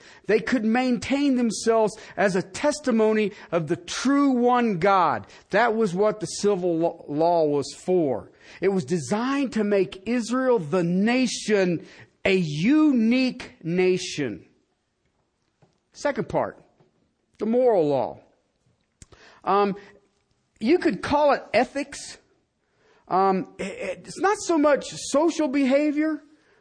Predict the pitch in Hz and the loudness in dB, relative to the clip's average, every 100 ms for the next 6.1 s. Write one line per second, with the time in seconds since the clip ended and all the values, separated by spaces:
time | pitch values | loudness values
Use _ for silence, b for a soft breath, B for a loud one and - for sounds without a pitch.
0 | b 175 180 247 254 226 247 262 277 277 | b -2 0 -2 -2 0 2 2 0 -6
1 | - - b b - 180 - 226 180 147 | -18 -20 b b -2 -2 0 0 0 0
2 | 294 339 254 247 220 233 247 311 294 151 | 2 2 0 -2 0 2 2 2 0 -2
3 | 104 - _ _ B - 214 269 285 285 | -6 -18 _ _ B -6 -2 0 2 2
4 | 240 381 359 - 320 277 277 262 240 254 | 0 0 0 0 0 2 0 2 2 4
5 | 247 240 254 247 285 277 220 196 214 208 | 4 4 4 4 0 -2 -4 2 2 2